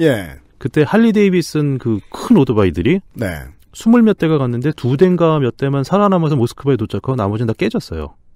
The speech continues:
Speaker 1: 네.
Speaker 2: 할리 데이비스는 온로드용이에요.
Speaker 1: A 스타일은 온로드죠.
Speaker 2: 온로드용이고 얘네들 오프로드를 못 뜁니다. 근데
Speaker 1: 그렇죠.
Speaker 2: 그걸 갖고 오프로드를 달렸으니 다 박살나고 깨지고 고장났죠.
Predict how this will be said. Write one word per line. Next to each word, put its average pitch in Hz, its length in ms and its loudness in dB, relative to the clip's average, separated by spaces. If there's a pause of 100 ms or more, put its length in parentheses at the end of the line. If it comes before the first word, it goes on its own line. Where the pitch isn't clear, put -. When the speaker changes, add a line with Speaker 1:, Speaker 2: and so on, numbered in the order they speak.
Speaker 1:
네. 156 260 0 (460)
Speaker 2:
할리 208 280 2
데이비스는 165 500 0
온로드용이에요. 110 840 0 (200)
Speaker 1:
A 190 120 2
스타일은 214 460 0
온로드죠. 151 760 0
Speaker 2:
온로드용이고 175 840 4
얘네들 135 260 0
오프로드를 156 460 0
못 90 160 -6
뜁니다. 90 580 -2
근데 143 220 0
Speaker 1:
그렇죠. - 160 -6
Speaker 2:
그걸 180 100 8
갖고 160 220 4
오프로드를 170 400 0
달렸으니 139 400 -2
다 156 180 -2
박살나고 151 520 -2
깨지고 208 420 -2
고장났죠. 104 500 -4